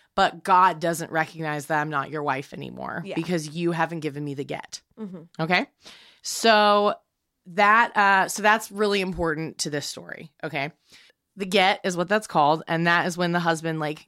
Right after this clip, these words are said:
Speaker 1: gives the official divorce, and it can be as simple as, like, a one-line sentence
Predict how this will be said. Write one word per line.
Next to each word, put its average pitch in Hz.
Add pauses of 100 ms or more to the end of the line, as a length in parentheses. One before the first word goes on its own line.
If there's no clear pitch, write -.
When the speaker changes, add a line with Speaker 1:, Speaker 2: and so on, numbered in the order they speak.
Speaker 1:
gives 170
the 175
official 151
divorce, 156
and 180
it 220
can 220
be 202
as 185
simple 185
as, 170
like, 165
a 175
one-line 160
sentence 180